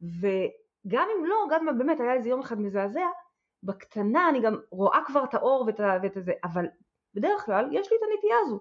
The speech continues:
דכדוך חורף, או דיכאון חורף קליני, איך שתרצי לקרוא לזה. ועם שנים נלחמתי בזה, בשנים האחרונות, כל העשור האחרון, אני מחבקת את זה,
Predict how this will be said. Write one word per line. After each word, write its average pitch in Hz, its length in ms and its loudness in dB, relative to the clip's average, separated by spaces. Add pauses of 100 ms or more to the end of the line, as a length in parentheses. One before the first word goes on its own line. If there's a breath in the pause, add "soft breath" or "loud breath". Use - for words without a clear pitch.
דכדוך 226 420 0
חורף, 277 360 2 (280)
או 190 80 -6
דיכאון 220 380 2
חורף 269 320 0
קליני, 247 340 0
איך 269 100 -4
שתרצי 254 300 -8
לקרוא 208 280 -2
לזה. 190 220 -4 (880)
ועם 220 300 4
שנים 302 260 4
נלחמתי 359 520 2
בזה, 226 340 -2 (640)
בשנים 226 400 -2
האחרונות, 339 480 -2
כל 330 160 2
העשור 294 460 2
האחרון, 320 420 -2
אני 330 100 4
מחבקת 320 580 0
את 359 120 -4
זה, 240 80 -6